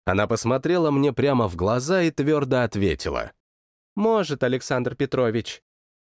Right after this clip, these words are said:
Боже, что за глаза! Омуты! Анна повернулась к своему покровителю и дерзко добавила: «Может, и мудро подойти к этому».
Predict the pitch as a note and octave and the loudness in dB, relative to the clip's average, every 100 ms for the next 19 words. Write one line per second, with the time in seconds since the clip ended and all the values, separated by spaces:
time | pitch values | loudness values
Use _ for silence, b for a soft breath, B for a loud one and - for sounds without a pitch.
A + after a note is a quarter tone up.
0 | _ _ - A2 G#2 C#3+ B2 A2 E2 G2+ | _ _ -8 -4 0 2 2 2 0 -2
1 | - - - G#3+ G#3+ D3+ G3 D#3+ F3 F#3 | -2 -12 -2 2 2 2 -2 0 2 2
2 | E3 C3 D3 A#2+ D2 - _ _ _ A3 | 0 -2 0 0 -2 -6 _ _ _ 2
3 | G#3 E3 C#3 A2+ F#2+ C#2+ - _ _ _ | 4 4 2 0 -2 -4 -6 _ _ _
4 | _ _ A#2 B2 B2 A#2+ A2+ B2 B2+ D3+ | _ _ -2 2 2 2 2 2 2 2
5 | B2+ - - G2 G2 G#2+ A2 G#2 A2+ A#2 | 2 -2 -6 -2 2 2 2 0 0 0
6 | E3+ - D3 D3 - C#3+ B2+ D3 - - | 0 -2 0 0 2 0 2 0 -2 -2
7 | B2 A#2 G#2 F2+ C#2+ C2+ A#1 - _ _ | 0 2 2 0 -2 -4 -6 -8 _ _
8 | _ _ _ _ - G#3+ A3 G#3 F#3+ G#3 | _ _ _ _ -2 0 2 0 0 0
9 | G#3 G#3 G3+ G3 G3+ G3 F#3+ G#3+ G#3 F#3 | 2 2 0 0 0 0 0 -2 -2 0
10 | C#3 A2+ G#2 E2+ | -2 -2 -2 -4